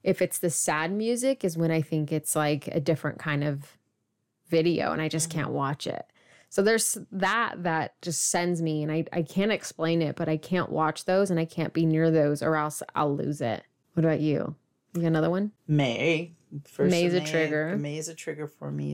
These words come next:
Speaker 2: I go with your sister when she takes things over to the hospital, but sometimes that triggers me to go onto that floor.
Speaker 1: So some backstory. So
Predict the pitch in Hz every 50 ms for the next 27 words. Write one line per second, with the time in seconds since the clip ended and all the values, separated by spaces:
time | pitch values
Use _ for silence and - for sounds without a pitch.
0 | - - 160 165 165 160 160 156 151 147 147 - _ _ _ _ - - _ -
1 | - 180 190 202 226 226 185 165 170 185 208 - - - 226 240 233 - - 233
2 | - - 233 226 214 208 202 - - 190 170 - - 190 - - - - 180 180
3 | 180 165 185 170 170 175 170 185 175 175 175 170 180 - - - 175 165 151 143
4 | 151 147 135 - - 151 151 147 - 147 143 143 143 147 135 139 - - - _
5 | _ _ _ _ _ _ _ _ _ - - 160 147 147 147 139 143 147 139 139
6 | 139 - - - 143 139 139 135 143 - - - - - - - - 139 139 143
7 | 147 139 131 131 135 147 147 - - - - 233 226 214 - 247 233 233 220 208
8 | 220 185 185 220 202 202 - - - - 160 151 151 156 151 131 160 170 156 -
9 | _ _ - - 202 185 180 175 170 165 175 170 165